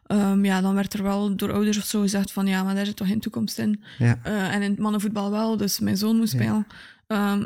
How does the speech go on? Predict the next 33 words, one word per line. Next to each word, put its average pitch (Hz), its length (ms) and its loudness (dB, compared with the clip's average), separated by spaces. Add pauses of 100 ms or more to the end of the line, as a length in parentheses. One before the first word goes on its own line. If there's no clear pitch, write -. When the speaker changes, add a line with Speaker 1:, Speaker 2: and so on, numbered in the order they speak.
Speaker 1:
ik 240 140 4
heb 262 140 6
ze-, - 200 0
ik 233 80 6
zelf 240 200 6
heb 240 100 6
dat 233 100 6
nooit 233 220 6
ervaren. 226 580 4
En 208 120 2
dan 208 260 4
zou 214 180 0
ik 208 60 -2
het 214 80 -2
mij 208 140 2
niet 208 160 2
aangetrokken 247 380 -2
hebben, 233 180 2
denk 240 160 0
ik. 247 100 -6
Want 214 120 -2
dan 208 100 0
zou 196 100 2
ik 120 60 6
Speaker 2:
Ja. - 60 2
Speaker 1:
gewoon 208 180 2
gezegd 208 220 -2
hebben, 214 180 0
"Ja, 214 100 -2
de 196 100 0
beste 202 240 -2
moeten 208 180 -2
spelen." - 320 -4